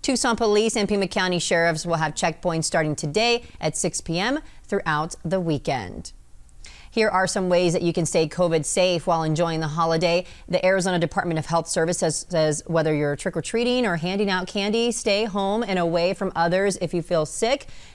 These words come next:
They say trick-or-treaters should wear face masks in addition to any other Halloween mask, social distance, use hand sanitizer,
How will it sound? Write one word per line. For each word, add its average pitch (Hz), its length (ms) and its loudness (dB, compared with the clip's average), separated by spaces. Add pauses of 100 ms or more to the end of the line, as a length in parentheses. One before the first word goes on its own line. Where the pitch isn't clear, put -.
They 190 140 2
say 180 280 2
trick-or-treaters 180 600 0
should 170 160 -2
wear 156 200 0
face 190 300 0
masks 185 440 0
in 165 100 -4
addition 156 380 -2
to 156 200 -2 (240)
any 254 260 0
other 156 240 0
Halloween 151 500 0
mask, 196 340 -2 (260)
social 156 340 -2
distance, 220 460 0 (220)
use 151 220 -2
hand 226 240 -2
sanitizer, 208 640 0